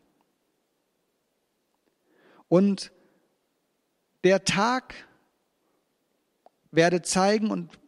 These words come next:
ich nehme an, Paulus meint, äh, den Gerichtstag, der für uns alle kommen wird, der Tag, an dem wir unserem Herrn und Schöpfer gegenübertreten. Dieser Tag wird zeigen, mit welchem Material wir gebaut haben. Das ist ein krasses Bild,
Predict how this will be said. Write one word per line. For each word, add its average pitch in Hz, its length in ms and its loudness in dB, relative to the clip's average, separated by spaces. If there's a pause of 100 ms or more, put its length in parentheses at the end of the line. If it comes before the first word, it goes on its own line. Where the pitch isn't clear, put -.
(240)
ich - 280 -12
nehme 175 200 -6
an, 165 380 -6
Paulus 165 400 -2
meint, 151 560 -4
äh, 147 340 -2
den 147 260 -2
Gerichtstag, 135 920 -4
der 135 220 2
für - 160 -2
uns 156 220 -6
alle 151 200 -2
kommen 151 360 -6
wird, 101 220 -8
der 120 100 -6
Tag, 135 260 -6
an 135 120 -8
dem 139 160 -2
wir 135 140 -4
unserem 131 360 -6 (380)
Herrn 151 260 0
und 147 120 -6
Schöpfer 135 400 -2
gegenübertreten. 127 960 -6 (600)
Dieser 170 200 0
Tag 196 380 -4
wird 175 160 -4
zeigen, 185 400 -2
mit 151 180 -6
welchem 175 300 -4
Material 151 540 -4
wir 147 100 -2
gebaut 135 440 -4
haben. 92 300 -20 (1500)
Das - 200 -8
ist - 160 -8
ein 160 80 -2
krasses 185 440 -6
Bild, 170 360 0